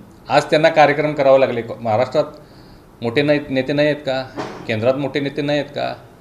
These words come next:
हा कन्हैया कुमार हे टुकार गँग असल्यासारख्या त्या ह्याच्यातला तो एक, अ,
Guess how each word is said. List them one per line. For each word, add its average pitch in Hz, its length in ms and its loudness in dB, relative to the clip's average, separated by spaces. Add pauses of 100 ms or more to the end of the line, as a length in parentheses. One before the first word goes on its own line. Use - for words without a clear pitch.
(520)
हा 120 80 0
कन्हैया 143 420 0
कुमार 110 560 -2 (460)
हे 123 60 -12
टुकार 156 380 2
गँग 165 200 2
असल्यासारख्या 156 580 0
त्या 160 420 6
ह्याच्यातला 151 480 2
तो 156 160 -4
एक, 156 300 -2
अ, 156 280 0